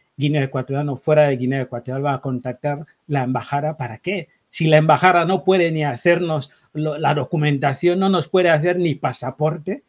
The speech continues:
cuanto menos sacarnos en una situación difícil. Como ven, el chaval prefirió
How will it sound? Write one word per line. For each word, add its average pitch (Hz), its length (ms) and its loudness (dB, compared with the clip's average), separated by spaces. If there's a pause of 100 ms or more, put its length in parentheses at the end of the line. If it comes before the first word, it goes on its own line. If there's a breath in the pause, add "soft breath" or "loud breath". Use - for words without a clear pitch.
(200)
cuanto 170 420 -2
menos 180 460 -2
sacarnos 147 760 -6
en 135 140 -6
una 143 140 -4
situación 127 600 -8
difícil. 120 500 -12 (240)
Como 131 320 -4
ven, 156 160 0
el 143 180 -2
chaval 175 340 -4
prefirió 139 720 -4